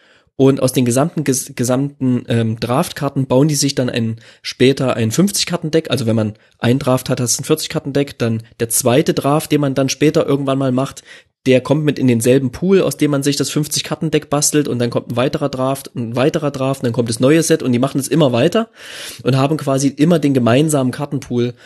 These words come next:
aus dem sie sich, ähm, dann ein konstruiertes Deck basteln. Und das macht so viel einfacher, weil du weißt, "Okay, ich hab nur Zugriff auf die Karten, die ich hier drafte. Ich muss mich jetzt nicht irgendwie im Internet schlau machen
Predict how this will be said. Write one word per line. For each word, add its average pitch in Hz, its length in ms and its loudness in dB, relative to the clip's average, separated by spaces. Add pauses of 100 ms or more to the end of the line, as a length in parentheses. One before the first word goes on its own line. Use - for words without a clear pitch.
aus 123 300 -4
dem 127 240 2
sie 127 100 0
sich, 123 460 -2
ähm, 113 320 -4 (180)
dann 120 140 -4
ein 113 60 -2
konstruiertes 127 840 0 (560)
Deck - 240 0
basteln. 123 500 0 (680)
Und 113 120 -4
das 117 140 -2
macht - 160 -2
so 139 120 2
viel 143 160 2
einfacher, 127 460 0
weil 113 140 0
du 113 120 0
weißt, 113 300 0
"Okay, 147 160 0
ich - 220 -2
hab - 160 -6
nur 175 180 0
Zugriff 180 400 0
auf - 140 -4
die 143 80 -2
Karten, 151 320 -4
die 143 120 2
ich 135 120 -2
hier 139 260 0
drafte. 123 440 -2
Ich 113 140 -10
muss 139 240 -2
mich - 280 -4
jetzt 143 200 -4
nicht 156 360 0
irgendwie 139 400 0
im 123 80 -4
Internet 143 340 -2
schlau 123 260 0
machen 123 420 -4